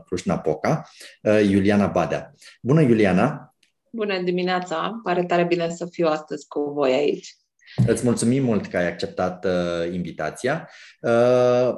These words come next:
Speaker 1: mă gândesc că înainte să începem să povestim mai multe despre, despre Alstom, dacă ne poți spune câteva cuvinte despre tine și despre cariera ta, uh, profesională.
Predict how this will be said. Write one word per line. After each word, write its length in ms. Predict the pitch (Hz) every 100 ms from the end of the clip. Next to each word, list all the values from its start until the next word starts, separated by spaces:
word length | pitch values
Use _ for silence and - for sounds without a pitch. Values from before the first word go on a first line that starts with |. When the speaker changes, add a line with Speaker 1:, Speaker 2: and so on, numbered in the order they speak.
| -
Speaker 1:
mă 140 | 143
gândesc 280 | 156 170 196
că 60 | 165
înainte 240 | 170 185
să 140 | -
începem 380 | 143 143 147 135
să 560 | 117 - 110 104 101 92
povestim 300 | 92 90 113
mai 100 | 101
multe 300 | 95 95 101
despre, 720 | 85 90 - 95 87 85 82 78
despre 260 | 82 -
Alstom, 560 | 73 76 - - 147 151
dacă 240 | 131 120
ne 100 | 143
poți 200 | 143 160
spune 180 | - 156
câteva 340 | 147 135 127 120
cuvinte 440 | 95 117 117 117
despre 380 | 104 101 - 92
tine 280 | - 147 135
și 140 | -
despre 260 | 110 - 110
cariera 380 | 101 113 107
ta, 300 | 101 82 78 -
uh, 460 | 78 76 76 76 76
profesională. 720 | 78 - - 73 69 65 -